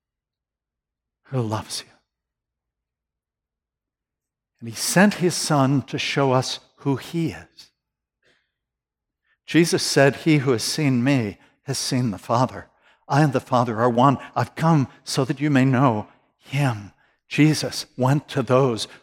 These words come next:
whom the religious people had rejected, and the religious people rejected Jesus precisely because he went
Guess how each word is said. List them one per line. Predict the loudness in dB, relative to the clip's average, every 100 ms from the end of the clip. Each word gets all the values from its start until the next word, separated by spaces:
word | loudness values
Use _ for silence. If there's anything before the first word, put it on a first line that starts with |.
| -6
whom | -4
the | 0
religious | 2 2 4 2 0 -4
people | -2 -2 0 -2
had | -2 -4
rejected, | -4 -2 2 0 2 -2 -2 -6 -18 -4
and | 0
the | 4
religious | 4 4 4 2 0
people | -2 0 0
rejected | 0 0 -2 2 2 2 0 0
Jesus | 0 0 0 -2 -6 -8 -18 _
precisely | -10 -8 -6 -2 0 0 0 2 2 0 -8 -2
because | -2 2 0 2
he | 0 0
went | 2 2 2 -2